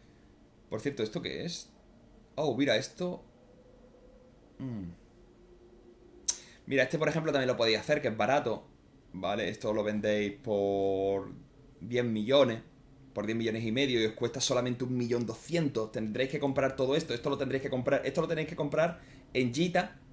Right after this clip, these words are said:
os lo traéis aquí y con esto, que esto lo ponéis en el, en el mercado, ¿vale? Que creo que no se está viendo. Así se está viendo.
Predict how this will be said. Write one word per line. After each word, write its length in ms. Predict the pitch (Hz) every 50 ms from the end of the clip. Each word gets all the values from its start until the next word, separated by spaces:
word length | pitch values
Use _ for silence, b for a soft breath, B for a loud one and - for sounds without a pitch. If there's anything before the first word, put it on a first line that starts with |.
| - - - - -
os 100 | - 117
lo 120 | 117 113 110
traéis 240 | - 117 127 135
aquí 360 | 147 143 147 208 208 202 - - - - - - - - - - - -
y 100 | - -
con 180 | 110 123 123 135
esto, 400 | 151 151 - - 175 180 - - - - - - - - - -
que 80 | -
esto 160 | 107 - -
lo 80 | 123 107
ponéis 220 | 90 98 98 98
en 100 | 104 104
el, 200 | 107 104 101 101 -
en 100 | 107 107
el 100 | 107 107
mercado, 480 | 104 104 104 - - 143 160 160 151
¿vale? 200 | 120 117 135 156 170 - - - - - - -
Que 120 | - 87 87
creo 140 | - 110 113
que 60 | 104
no 60 | -
se 80 | - 104
está 120 | - 110
viendo. 300 | 101 117 123 117 113 -
Así 160 | - 95 98 90
se 60 | 98
está 140 | 92 82 85
viendo. 220 | 80 76 71 -